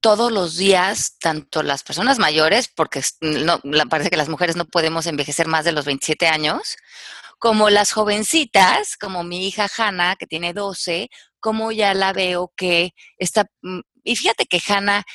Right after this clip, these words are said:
es una chava bastante segura de sí misma y como autenticona, y no la veo tan vendida a esa preocupación, pero sí veo amigas de ellas ya muy preocupadas por su imagen. Y cuando empezamos a alimentar esto desde tan chicas,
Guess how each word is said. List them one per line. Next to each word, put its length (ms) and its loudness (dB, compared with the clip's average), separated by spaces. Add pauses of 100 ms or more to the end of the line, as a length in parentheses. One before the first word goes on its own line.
(200)
es 200 0
una 220 -2
chava 340 4
bastante 560 0
segura 320 -2
de 60 0
sí 160 -4
misma 400 -6
y 40 -4
como 200 -8
autenticona, 1040 0 (340)
y 80 -6
no 140 4
la 120 6
veo 140 2
tan 300 0
vendida 720 2 (140)
a 280 2
esa 200 -8
preocupación, 800 -6 (320)
pero 200 -4
sí 240 -4
veo 140 0
amigas 480 -4
de 140 -4
ellas 500 -2
ya 160 0
muy 140 -8 (100)
preocupadas 520 -4
por 180 -14
su 100 -14
imagen. 560 -10 (280)
Y 120 -8
cuando 720 -4 (840)
empezamos 460 -4
a 40 2
alimentar 320 0
esto 140 -4
desde 180 -4
tan 180 -2
chicas, 600 -4